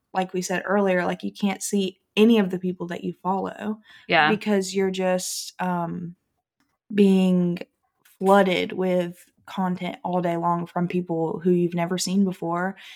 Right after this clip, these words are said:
Speaker 1: and you're never gonna see again if you don't follow them or save their video or
Speaker 2: Yeah,
Speaker 1: whatever.
Speaker 2: yeah.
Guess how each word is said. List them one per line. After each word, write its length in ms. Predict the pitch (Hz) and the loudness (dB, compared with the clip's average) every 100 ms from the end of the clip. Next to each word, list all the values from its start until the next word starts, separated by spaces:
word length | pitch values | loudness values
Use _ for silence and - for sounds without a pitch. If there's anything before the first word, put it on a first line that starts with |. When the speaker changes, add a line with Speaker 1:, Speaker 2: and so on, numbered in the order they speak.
| - | -8
Speaker 1:
and 140 | 196 208 | 0 2
you're 140 | 190 | 2
never 380 | 185 196 320 262 | 2 4 4 4
gonna 160 | 175 160 | -2 -6
see 200 | - 160 | -6 -6
again 260 | 160 175 | -4 -6
if 140 | 160 - | -6 -8
you 60 | |
don't 180 | 170 165 | -8 -6
follow 320 | - 170 180 | -2 -2 -2
them 320 | 180 185 196 196 | -6 -8 -4 -4
or 160 | 175 | -4
save 300 | 175 175 170 | -6 -8 -8
their 120 | 170 | -10
video 360 | 170 170 165 170 | -10 -10 -8 -8
or 100 | 165 | 0
Speaker 2:
Yeah, 220 | 202 180 | 2 2
Speaker 1:
whatever. 100 | 175 | 0
Speaker 2:
yeah. 220 | 175 180 | -2 -2